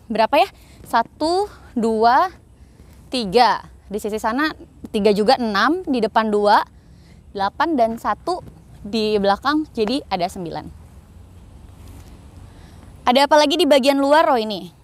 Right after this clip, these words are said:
Di sini ada tulisan dan logo dari Daulagiri, terus ada nama serisnya, Vertu X lima. Tapi emang di depannya itu nggak ada tulisan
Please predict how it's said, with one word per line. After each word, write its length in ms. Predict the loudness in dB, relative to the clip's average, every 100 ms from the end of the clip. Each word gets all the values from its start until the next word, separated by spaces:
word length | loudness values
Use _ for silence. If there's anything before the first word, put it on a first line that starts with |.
| _ _ _
Di 160 | -8 -4
sini 240 | -2 0
ada 400 | 0 2 2 2 -8 -20 -20 -20 -20 _ _ _ _ _ -20 -20 -20 -20 -20 -20 -20 -20 -20 -20 -20 -20 -20 -20 -4
tulisan 640 | -2 -2 -2 0 0 -2 -10 _ -20 -20 -20 -20 -20 -20 -16 -2
dan 160 | 0
logo 400 | 2 0 2 0
dari 400 | 0 -2 -2 -2
Daulagiri, 800 | -2 -2 -2 -2 -2 -2 -2 -2
terus 240 | -2 -6 -4
ada 240 | -4 -4
nama 320 | -4 -6 -6
serisnya, 560 | -4 -4 -4 -6 -6 -6
Vertu 560 | -2 -2 -2 -2 -2 -2
X 320 | -8 -10 -10
lima. 400 | -10 -8 -10 -14 -20 -20 -20 -20 -20 -20 -20 -20 -20 -20 -20 -8 -4
Tapi 240 | 0 0
emang 160 | 0 0
di 80 |
depannya 400 | 0 0 -2 -4
itu 80 | -6
nggak 260 | -2 0 0 2
ada 360 | 2 2 0 -8 -20 -20 -20 -20 -20 -8
tulisan 400 | -6 -4 -2